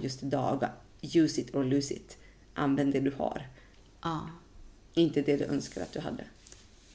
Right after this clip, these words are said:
Speaker 2: Nej, och verkligen just där,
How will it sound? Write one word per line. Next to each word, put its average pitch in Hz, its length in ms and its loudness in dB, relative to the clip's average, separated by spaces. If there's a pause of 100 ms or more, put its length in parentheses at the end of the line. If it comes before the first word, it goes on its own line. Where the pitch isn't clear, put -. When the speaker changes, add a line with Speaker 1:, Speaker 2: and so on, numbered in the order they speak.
(720)
Speaker 2:
Nej, 202 540 6
och 202 200 0
verkligen 180 460 0 (960)
just 202 240 2
där, 165 200 -4